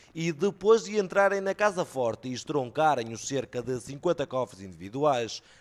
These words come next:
terão saído com uma verdadeira fortuna, tendo em conta a elevada soma de dinheiro, ouro e joias que alegadamente lá se encontravam. Dois meses após este assalto, os lesados querem agora processar o banco,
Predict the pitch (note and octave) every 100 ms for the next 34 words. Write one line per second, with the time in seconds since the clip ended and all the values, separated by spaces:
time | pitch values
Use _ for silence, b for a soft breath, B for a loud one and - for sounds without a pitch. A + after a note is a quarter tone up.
0 | b - E3+ D#3+ D#3+ - G3 F3 G#3 -
1 | E3+ D3 C#3 - C3 A#2+ G#2 F#2 D3+ D3
2 | E3+ D#3 B2 G#2 B B _ F#3 F#3 F3+
3 | C#3 F3+ E3+ F3 F3+ F3+ D3 D#3+ F#3+ F#3+
4 | - G3+ F#3+ F#3 G#3 D#3 A#2 G#2+ G#2 G#2
5 | b b b D3+ C#3+ A#2+ A#2 D#3 D3+ E3+
6 | D3 A#2 G#2 - b b - D#3+ - E3+
7 | F3 F#3+ G3+ E3 A#2 A2+ C#3+ C#3+ F2+ F2+
8 | F2 B2+ C#3+ A2 E2+ E2+ E2 - G2+ B2
9 | A2+ G2 A#2+ A2 - A#2 - B2 A2 G2+
10 | - C#3 - D#3 C3 B2+ A2+ - B E3
11 | D#3+ F#3 A#2+ F#3 G3 - - G3+ G3+ G3
12 | B2+ B2+ A2+ - B2 A#2 - G2 A#2 C3+
13 | D3+ C#3 B2+